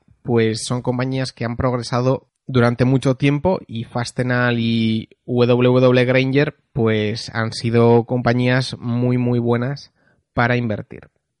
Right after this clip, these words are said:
Al final lo que consiguen es desarrollar una red de distribución muy buena que, eh, bueno, hay, suman clientes y, y la red ya está hecha y consiguen mejorar márgenes de forma bastante predecible.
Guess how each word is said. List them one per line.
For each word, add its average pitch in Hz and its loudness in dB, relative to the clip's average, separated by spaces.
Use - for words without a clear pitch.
Al 123 -8
final 123 0
lo 127 2
que 127 -4
consiguen 127 -4
es 123 -6
desarrollar 123 2
una 123 2
red 127 -2
de 110 -2
distribución 123 0
muy 123 0
buena 139 0
que, 131 0
eh, 113 -2
bueno, 113 -4
hay, - -20
suman 131 0
clientes 135 -2
y, 104 -8
y - -12
la 107 -4
red 117 -4
ya 123 -4
está 123 -4
hecha 127 -8
y 127 -14
consiguen 120 -4
mejorar 123 2
márgenes 123 -2
de 117 -6
forma 123 -2
bastante 120 -4
predecible. 113 -6